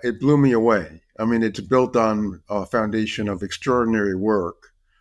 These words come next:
Um, I thought we could start with that because to me, that's really a breakthrough, uh, in that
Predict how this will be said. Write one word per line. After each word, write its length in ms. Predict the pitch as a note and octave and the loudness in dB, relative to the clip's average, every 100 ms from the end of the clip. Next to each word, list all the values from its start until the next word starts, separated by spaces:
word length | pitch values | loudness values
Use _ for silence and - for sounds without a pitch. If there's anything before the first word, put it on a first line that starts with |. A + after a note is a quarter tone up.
| _ _ _ | _ _ _
Um, 460 | - A#2 A2+ G#2+ A2+ - | -2 0 0 -2 -6 -4
I 80 | B2 | -4
thought 300 | - E3 C#3+ | 2 2 0
we 80 | |
could 160 | B2 A2+ | -2 -4
start 360 | - C3 A#2+ A2+ | 0 0 0 0
with 140 | G#2 | -2
that 260 | G#2+ G#2 F#2+ | 2 0 -2
because 520 | G2+ - A2+ - - | -8 -4 -4 -6 -12
to 80 | - | -6
me, 200 | A#2 C#3 | 0 2
that's 300 | A#2+ A2+ - | 2 0 -2
really 260 | A#2+ B2 A2 | 0 0 0
a 60 | |
breakthrough, 840 | E2+ F#2 G#2 A#2+ - B2+ B2+ C#3 C#3+ _ - - _ _ _ | -4 -4 -4 -4 -4 0 0 0 -6 _ -20 -20 _ _ _
uh, 360 | A#2 A2 A2 A2 | -2 0 0 -2
in 180 | B2+ B2 | -2 0
that 260 | B2 A2+ | 2 0